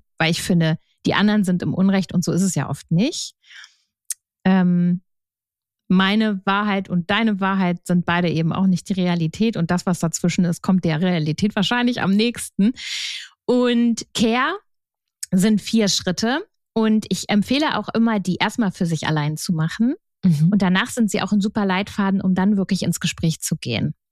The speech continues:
Speaker 1: Also genauso auch ins Gespräch zu gehen. Und das C von Care steht für erstmal Change. Also es ist grad so schön beschrieben, wenn ich in dieser Anti-Haltung bin oder vielleicht bin ich noch total in der Wut oder ich bin total traurig,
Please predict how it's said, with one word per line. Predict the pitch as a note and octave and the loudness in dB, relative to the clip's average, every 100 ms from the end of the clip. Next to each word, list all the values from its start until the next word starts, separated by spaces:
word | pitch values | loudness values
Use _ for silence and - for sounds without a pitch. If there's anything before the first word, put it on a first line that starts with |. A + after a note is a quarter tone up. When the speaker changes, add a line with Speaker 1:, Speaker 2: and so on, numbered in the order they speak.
| _ | _
Speaker 1:
Also | F3 E3+ | 0 2
genauso | E3+ E3 F3 F3+ | 2 2 2 0
auch | D#3+ | -2
ins | D3+ D#3 | -2 -2
Gespräch | E3+ - E3 | -2 -2 -2
zu | D#3 | 0
gehen. | D#3+ D#3 | -2 0
Und | G3+ G3 | 0 2
das | F#3 - | 0 -2
C | - A#3+ C4 | 0 0 0
von | A3 G3 | 0 0
Care | G#3 G3 | 0 0
steht | - - F#3 | 0 -2 -2
für | - - E3+ E3 | -2 -2 0 2
erstmal | E3+ - D3+ | 0 0 0
Change. | - D#3 D#3+ A#3 - - - _ - - - - - - | 0 0 2 2 0 -8 -14 _ -20 -14 -12 -10 -6 0
Also | G#3 F#3+ | 2 2
es | G3 | 0
ist | - | 0
grad | A3+ | -2
so | A3 | 0
schön | - G3+ | 0 2
beschrieben, | F#3 - A3 A3 | 2 0 2 2
wenn | F#3+ | 2
ich | F#3+ | 2
in | G#3+ | 2
dieser | G3 F#3+ | 2 0
Anti-Haltung | G#3 A#3+ A#3 F3+ E3 F3 D3+ | 0 0 2 2 2 0 0
bin | D3+ | -2
oder | G#2 E3 | 0 -2
vielleicht | - F#3 F#3 | 0 -2 0
bin | G#3+ A3+ | 0 0
ich | G#3+ | 2
noch | F#3+ | -2
total | - F#3 - G3 G#3+ | -2 -4 -2 -2 0
in | G3+ | 0
der | G3 F3+ | 2 2
Wut | F#3+ F#3+ D#3+ - - _ - - - - | 2 2 0 -2 -6 _ -20 -20 -12 -2
oder | G3+ F#3+ F3+ F3 F3 E3+ | 0 2 0 0 0 -2
ich | - - - | -4 -4 -2
bin | G3 G3 F#3+ F#3+ F#3+ F#3+ - | 0 2 4 4 2 0 -4
total | - G3 - G3+ G3+ G#3+ | -4 -4 -2 -2 0 -2
traurig, | - A#3 C4+ B3+ - C3+ - - | -2 -2 -2 -2 -6 -8 -8 -12